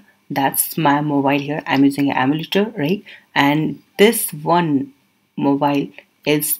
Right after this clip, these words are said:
pointing to south right now, okay? But if I just change this position, okay, like this, and you can see here this is pointing to, like, a west right now,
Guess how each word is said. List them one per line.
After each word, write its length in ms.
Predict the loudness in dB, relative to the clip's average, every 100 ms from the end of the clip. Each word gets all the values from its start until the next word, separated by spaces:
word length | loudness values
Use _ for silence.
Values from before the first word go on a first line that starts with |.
| -2
pointing 600 | 2 4 2 2 2 2
to 160 | -2
south 580 | -4 -4 -4 -4 -6 -10
right 260 | -8 -8 -8
now, 240 | -10 -10 -12 -10
okay? 280 | -6 -8 -8 -20 -20 -4
But 280 | -2 -2 -4
if 200 | -4 0
I 100 | -2
just 320 | -2 -8 -6
change 560 | -4 -2 -2 -4 -6 -2
this 340 | -2 -2 -8
position, 760 | 0 2 2 2 2 2 2 -6
okay, 280 | -6 -6 -8 -18 -20 _ _ _ _ _ _ _ _ _ -10
like 380 | -6 -4 -4 -2
this, 400 | 2 2 0 -14 _ -6
and 140 | -4
you 40 | 2
can 200 | 2 2
see 160 | 2
here 180 | 2 2
this 260 | 0 -6 -6
is 240 | -6 -6
pointing 600 | -4 0 0 2 0 0 2
to, 340 | 2 2 -2 -16 -20 _ _
like, 140 | -2 0
a 100 | 0
west 400 | 0 0 -8 -2
right 280 | 0 0 -4
now, 200 | -12